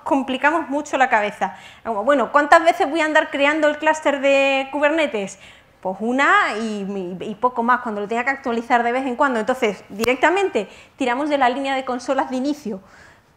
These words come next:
Simplemente, eh, Google Cloud nos da, eh, su, su herramienta de línea de comandos con G Cloud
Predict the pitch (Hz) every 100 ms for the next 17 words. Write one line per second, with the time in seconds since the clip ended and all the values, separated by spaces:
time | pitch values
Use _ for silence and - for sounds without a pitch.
0 | - - 226 240 262 302 381 381 381 -
1 | 226 214 202 196 190 - - 220 240 233
2 | 277 330 370 247 240 220 214 - 214 208
3 | 202 - 220 208 202 196 190 196 - 208
4 | 208 220 233 226 240 247 247 240 233 277
5 | 359 415 440 262 202 233 294